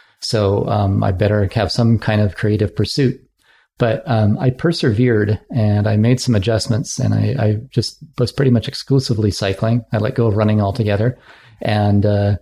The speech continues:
I had to stop being a catcher <laughs> and, uh, I had to stop any kind of distance running,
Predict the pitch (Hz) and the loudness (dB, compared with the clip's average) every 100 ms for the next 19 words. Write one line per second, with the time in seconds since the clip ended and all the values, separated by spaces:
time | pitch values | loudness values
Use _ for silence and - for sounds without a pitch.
0 | _ - 104 120 98 - 104 - 113 98 | _ -4 0 0 -2 -4 -4 -2 0 0
1 | - 139 127 143 - - - - - - | 0 -2 0 -2 -4 -12 -2 -2 -2 -18
2 | - - - 113 139 127 123 123 120 131 | -20 -12 -4 -2 2 2 2 2 0 -2
3 | 135 120 123 120 110 - 117 104 98 - | 0 0 0 0 -4 -4 0 0 0 -2
4 | 107 - 107 104 113 101 98 104 - 101 | -4 0 0 0 0 0 0 -2 -2 -4
5 | - 104 104 131 | -2 0 2 0